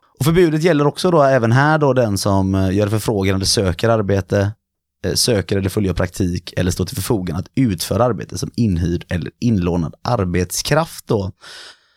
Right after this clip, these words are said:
Eh, och det är samma sak här då, att den som är arbetsgivaren ställa och rätt att besluta i frågor,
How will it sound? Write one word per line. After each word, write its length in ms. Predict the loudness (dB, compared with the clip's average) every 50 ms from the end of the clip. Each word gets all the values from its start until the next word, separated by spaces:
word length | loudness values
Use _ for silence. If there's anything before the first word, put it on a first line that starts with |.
| _ _ _ _ _ _ _
Eh, 240 | 0 2 2 2 2
och 160 | 2 0 2
det 60 | 2
är 60 | 2
samma 280 | 2 2 2 2 0 0
sak 180 | 0 0 0 2
här 200 | 2 2 2 2
då, 100 | 2 2
att 140 | 0 0
den 220 | 0 0 0 -2 -2
som 220 | -2 0 0 2
är 60 | 2
arbetsgivaren 600 | 2 0 0 -2 -6 -4 -2 -2 -2 0 0 -2
ställa 380 | -2 0 -2 -2 -2 0 -2 -2
och 60 | 0
rätt 180 | 0 0 -2 -2
att 80 | -2
besluta 500 | -2 -2 -2 0 0 0 -2 0 0 0
i 40 | 0
frågor, 420 | 0 0 0 0 -2 -4 -6 -10